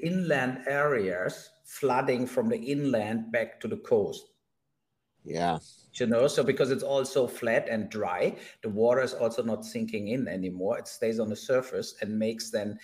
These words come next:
Speaker 1: what you had in Kentucky and stuff like this before. And then it, you have basically a huge swamp.
Speaker 2: Yep. Same
Speaker 1: Uh,
Speaker 2: thing with Florida here. This place is supposed to flood out too.
Speaker 1: Yeah.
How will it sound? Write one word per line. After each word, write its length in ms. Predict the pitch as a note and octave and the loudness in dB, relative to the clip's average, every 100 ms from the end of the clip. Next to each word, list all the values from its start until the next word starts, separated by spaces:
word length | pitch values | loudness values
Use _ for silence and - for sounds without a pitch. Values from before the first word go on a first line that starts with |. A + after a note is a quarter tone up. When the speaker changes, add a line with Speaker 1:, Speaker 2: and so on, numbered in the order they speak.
| - - | -18 -2
Speaker 1:
what 160 | C3+ C3 | 0 4
you 80 | C3 | 6
had 80 | B2 | 4
in 100 | A2 | 2
Kentucky 500 | A#2 - E3 - F#2+ | 0 0 -4 -4 -8
and 120 | F#2 | -8
stuff 220 | - D#2+ - | -8 -8 -6
like 160 | E2+ - | -8 -8
this 140 | - | -12
before. 500 | - - D#2 G#2 A#2+ B2+ | -14 -14 -6 -4 -4 -2
And 120 | A#2 | 0
then 140 | A#2 | 2
it, 140 | A#2 A2+ | 0 -2
you 120 | A2 | -4
have 280 | G#2+ G#2+ - | -2 -2 -2
basically 500 | A2+ D3 A2 - G#3 | -2 -2 -4 -6 -6
a 60 | G#3+ | -4
huge 500 | G#3+ A3+ B3+ A#3 - | -2 0 0 -2 -4
swamp. 680 | - - A2+ B2 G#2+ - - - _ _ _ _ _ | -6 -6 2 4 4 0 -12 -20 _ _ _ _ _
Speaker 2:
Yep. 280 | - G#2 B2+ _ - | 6 6 6 _ -6
Same 260 | - C3 B2+ | 6 8 10
Speaker 1:
Uh, 40 | |
Speaker 2:
thing 120 | D3 | 8
with 140 | D3+ C#3+ | 6 4
Florida 560 | - C#3+ E3 G3 D3 | 4 6 8 8 4
here. 440 | E2+ C3+ D3 E2 - _ _ _ _ _ - | 2 2 2 0 -8 _ _ _ _ _ -6
This 140 | B2 | -6
place 320 | - C#3 B2+ | 4 6 6
is 60 | A#2+ | 0
supposed 300 | - C3 - | 0 0 0
to 80 | B2 | -6
flood 320 | - B2+ A#2 | 2 6 6
out 200 | B2 - | 4 0
too. 380 | - C3 - F3+ - _ _ _ _ _ _ _ _ _ - | -4 -2 -2 -8 -12 _ _ _ _ _ _ _ _ _ 2
Speaker 1:
Yeah. 320 | A#2+ - | 4 4